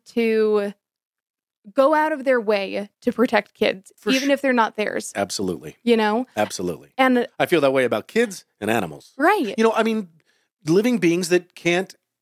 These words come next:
Speaker 2: help themselves as
Speaker 1: Yep.
Speaker 2: much as you could help them, as much as I could help them.
Speaker 1: Right. But, like, there was that one day I went home from work a little early, and there was that kid who was maybe, like, five years old sitting outside, outside of his house.
Speaker 2: <laughs>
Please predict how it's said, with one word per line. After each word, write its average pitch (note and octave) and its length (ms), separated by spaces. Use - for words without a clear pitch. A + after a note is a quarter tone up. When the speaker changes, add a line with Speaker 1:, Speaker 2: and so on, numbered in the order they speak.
Speaker 2:
help D#3+ 240
themselves F#3+ 680
as C3+ 120
Speaker 1:
Yep. - 60
Speaker 2:
much E3+ 160
as D#3 140
you G#3 100
could A2 140
help F#2+ 220
them, D#2+ 160
as G#2+ 100
much E3 180
as C#3 80
I G3 120
could - 140
help - 200
them. - 100
Speaker 1:
Right. B3 320
But, C#4 100
like, C#4 300
there D4+ 120
was D4+ 100
that C#4 140
one C4 160
day A#3+ 140
I A3 80
went A3+ 160
home B3 180
from A#3 160
work A3 200
a A#3+ 40
little A3+ 220
early, C4+ 340
and G#3 100
there G#3+ 120
was G#3+ 140
that G#3+ 200
kid C#4+ 320
who A3+ 160
was A3 140
maybe, A#3 220
like, A3 200
five C4 200
years B3+ 200
old A3 200
sitting A3+ 240
outside, A3+ 380
outside A#3+ 400
of A3+ 80
his A3 100
house. C4 420
Speaker 2:
<laughs> - 120